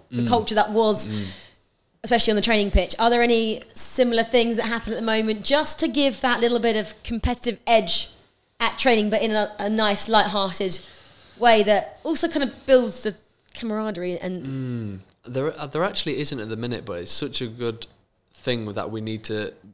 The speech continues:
Speaker 2: you know, we've been doing a lot of, you know, team meals and, and things like that. And there has been a lot of change in personnel. So it's been different, difficult to get that consistency with something. Obviously, last season we were sort of set with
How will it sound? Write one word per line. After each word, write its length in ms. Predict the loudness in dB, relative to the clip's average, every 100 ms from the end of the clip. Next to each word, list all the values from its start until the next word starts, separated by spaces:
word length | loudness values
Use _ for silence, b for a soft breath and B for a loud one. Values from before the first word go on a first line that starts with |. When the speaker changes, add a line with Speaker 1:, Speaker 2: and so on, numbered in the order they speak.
| _
Speaker 2:
you 100 | -12
know, 140 | -10 -8
we've 140 | -8
been 120 | -8 -6
doing 200 | -6 -6
a 60 |
lot 220 | -6 -8
of, 400 | -10 -14 -18 -20 -18
you 80 | -16
know, 140 | -14
team 320 | -12 -10 -10 -8
meals 400 | -8 -8 -8 -10
and, 180 | -12 -12
and 180 | -12
things 220 | -10 -10 -8
like 80 | -4
that. 160 | -4
And 80 | -4
there 80 | -4
has 140 | -2
been 140 | -4 -4
a 60 |
lot 140 | -2 -2
of 100 | -4
change 300 | -6 -6 -8
in 60 | -6
personnel. 600 | -2 0 -2 -6 -10 -12 _ -14
So 160 | -10
it's 120 | -8
been 180 | -8 -8
different, 400 | -6 -8 -10 -16 -18 -16
difficult 420 | -16 -10 -10 -8
to 80 | -6
get 160 | -6
that 160 | -6 -8
consistency 720 | -8 -10 -6 -6 -6 -6 -6
with 120 | -6 -6
something. 440 | -8 -10 -12 -14 -16
Obviously, 280 | -18 -14 -6
last 260 | -4 -2 -2
season 300 | -4 -6 -10
we 80 | -10
were 100 | -8
sort 220 | -8 -6
of 20 | -4
set 440 | -2 -2 -6 -10
with 260 | -12 -14 -16